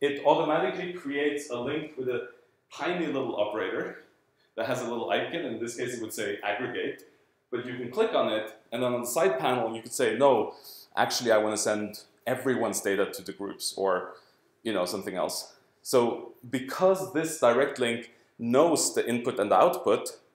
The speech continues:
it can be a bit more intelligent. For example,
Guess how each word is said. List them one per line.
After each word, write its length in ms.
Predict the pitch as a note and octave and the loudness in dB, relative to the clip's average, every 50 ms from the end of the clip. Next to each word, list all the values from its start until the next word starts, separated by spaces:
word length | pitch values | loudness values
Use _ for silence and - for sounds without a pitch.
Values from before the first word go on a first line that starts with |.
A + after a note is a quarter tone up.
| _ _ _ _ - | _ _ _ _ -6
it 140 | B2+ B2+ - | -6 -4 -4
can 120 | C#3+ C3 | -6 -4
be 100 | A#2+ B2+ | -4 -2
a 40 | B2+ | -2
bit 180 | B2+ A#2+ A#2+ | -2 -2 0
more 100 | A#2+ A#2 | 0 -2
intelligent. 580 | A#2 A#2+ D3+ D#3 D#3 C3 - - - - - - _ _ _ _ _ _ _ _ _ _ _ - | 2 6 6 6 6 6 0 -2 -8 -10 -14 -20 _ _ _ _ _ _ _ _ _ _ _ -2
For 100 | B2 A#2 | 0 0
example, 720 | G#2+ - C3+ D3+ F3 - - A#2+ A2+ A#2+ B2 - - - | 2 6 6 6 6 6 4 4 4 4 2 -2 -6 -12